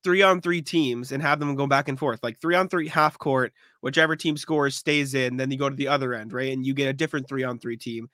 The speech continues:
that plays the team that just scored there, and you go back and forth, like, switching out three-and-three teams. And then the winner gets, like, <clears throat> I don't know, ma-, make it some monetary, uh, uh, reward. Like, they get this, this, you know, uh,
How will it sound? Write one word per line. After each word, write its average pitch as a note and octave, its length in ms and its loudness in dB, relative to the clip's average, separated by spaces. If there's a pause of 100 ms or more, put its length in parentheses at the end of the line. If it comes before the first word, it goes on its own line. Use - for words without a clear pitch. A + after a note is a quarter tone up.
(140)
that A#2+ 140 -2
plays C3+ 220 -2
the B2 80 -6
team B2+ 240 -4
that B2 100 -8
just B2+ 160 -6
scored B2+ 300 -2
there, B2+ 180 -2
and A2 120 -8
you B2 80 -6
go C3 160 -2
back C#3+ 260 2
and C#3+ 120 -6
forth, C3 280 -2 (100)
like, A#2+ 200 -6 (360)
switching E3 380 4
out C#3+ 180 2
three-and-three C#3 380 -2
teams. B2+ 320 -4
And D3 140 0
then D#3 140 2
the D#3 80 2
winner F3+ 300 4
gets, D3+ 360 2
like, C#3 260 0 (1040)
<clears throat> - 240 -12
I E3 80 4
don't D#3 100 4
know, B2 100 -2
ma-, D3 220 2
make F3 200 4
it F3+ 180 2
some D#3+ 320 4 (380)
monetary, D3 1160 2
uh, - 40 -6
uh, A#2+ 580 -2
reward. B2+ 420 -2
Like, B2+ 240 -6
they C#3 100 -2
get C3+ 260 2 (220)
this, D3+ 340 -2
this, - 500 -2
you B2+ 140 -10
know, A#2+ 240 -8
uh, G#2+ 380 -12